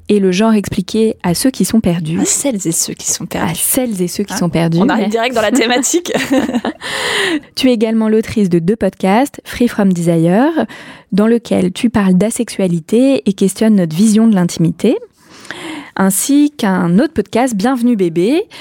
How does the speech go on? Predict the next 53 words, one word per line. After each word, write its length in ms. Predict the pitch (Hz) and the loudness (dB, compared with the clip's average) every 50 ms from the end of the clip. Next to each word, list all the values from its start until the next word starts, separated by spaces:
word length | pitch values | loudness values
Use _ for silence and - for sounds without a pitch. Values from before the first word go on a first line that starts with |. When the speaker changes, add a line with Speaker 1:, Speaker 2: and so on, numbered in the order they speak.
| - - - - | -18 -14 -12 -4
Speaker 1:
dans 200 | 160 196 240 240 | -2 0 2 2
lequel 360 | 226 208 202 - 220 196 185 | 2 0 0 0 0 2 4
là 140 | 185 214 233 | 4 2 2
tu 160 | - - 202 | 0 -2 -4
questionnes 440 | - 202 202 - - 214 202 196 185 | -2 -2 -2 0 0 2 2 4 4
l'impact 440 | 202 220 220 - 247 233 220 - - _ - | 4 2 2 2 0 -2 -2 -4 -8 _ -2
des 160 | 170 185 175 | 0 0 2
normes 300 | 175 196 220 226 214 208 | 2 4 4 4 4 4
de 120 | 185 175 | 4 2
genre 340 | 170 165 180 208 233 240 240 | 2 2 2 2 2 2 2
dans 140 | 208 185 175 | 2 2 2
l'éducation, 760 | 175 180 190 180 208 202 - 180 175 - - - 214 214 202 | 2 2 2 2 2 2 2 0 0 -2 -2 0 2 4 4
euh, 140 | 190 175 180 | 4 2 2
des 240 | 156 151 202 208 196 | 0 0 0 0 -2
enfants, 500 | 175 170 - - - 233 247 254 277 277 - - | -4 -6 -6 -4 -2 0 2 2 2 2 0 -2
et 60 | 185 | -4
ces 160 | - - 185 | -4 -4 -4
deux 180 | 165 160 202 226 | -2 0 0 0
podcasts 420 | - 190 190 - - 220 233 - | 0 -2 -4 -2 -2 -4 -2 -2
sont 80 | - 175 | -4 -6
produits 400 | - - - 175 160 190 226 220 | -4 -2 -2 -2 0 0 0 2
par 260 | - 196 208 202 - | 2 2 0 0 0
Paradiso 600 | - 190 180 190 185 165 165 156 175 180 202 - - - | 0 -2 0 0 0 -2 0 0 0 0 0 0 -2 0
Media. 420 | 180 170 170 165 151 180 160 160 - _ _ _ _ _ _ _ _ - | 2 2 2 2 -2 -6 -10 -12 -12 _ _ _ _ _ _ _ _ -4
Aline, 300 | - 190 196 240 285 302 | -2 0 2 2 2 2
quelles 180 | 269 254 240 214 | 2 0 0 0
sont 120 | - 277 | 0 0
tes 120 | 247 214 190 | 0 0 -2
réactions 520 | - - 254 254 208 - - - 330 370 320 | 0 0 0 0 0 -2 -4 -6 -4 0 0
à 80 | 220 | 2
l'écoute 280 | 202 196 196 - 277 240 | 2 0 0 -2 -2 -2
du 120 | 220 202 | -2 0
témoignage 420 | - 220 214 202 196 196 208 220 - | 0 0 0 2 2 2 2 0 0
de 80 | 208 | -2
Carole ? 320 | 196 - 196 185 190 202 196 - _ _ _ _ - | -2 -2 -2 -2 -2 -4 -6 -10 _ _ _ _ -6
Speaker 2:
C'est 140 | - - 208 | -4 -2 -2
un 80 | 190 | -4
très 240 | 185 - - - 240 | -4 -4 -4 -2 0
bon 140 | 226 247 247 | 0 2 2
témoignage. 640 | 233 247 226 214 196 196 190 196 208 226 262 254 - | 2 2 2 2 2 2 2 2 2 0 0 0 -2
Je 360 | 190 170 175 - - - - | -2 -2 -4 -4 -8 -10 -8
trouve 200 | - - 226 - | -8 -8 -8 -6
que 120 | - 214 | -4 -4
Carole 400 | 185 - - 180 175 185 220 226 | -4 -2 -2 -2 0 0 0 0
exprime 360 | 196 185 - - - 214 185 185 | -2 -4 -8 -8 -6 -6 -6 -6
très 260 | - - - 220 202 | -6 -6 -4 -2 -2
bien, 220 | 202 220 226 226 | 0 0 0 0
en 80 | 190 185 | 0 -2
fait, 180 | - 190 196 | -2 -4 -2
ce 160 | - - - 160 | -2 -4 -4 -4
qu'il 240 | - - - 165 | -8 -12 -12 -12
se 220 | - - - 165 175 | -10 -8 -6 -6 -6
joue 320 | 170 170 165 196 254 349 | -4 -4 -2 0 0 0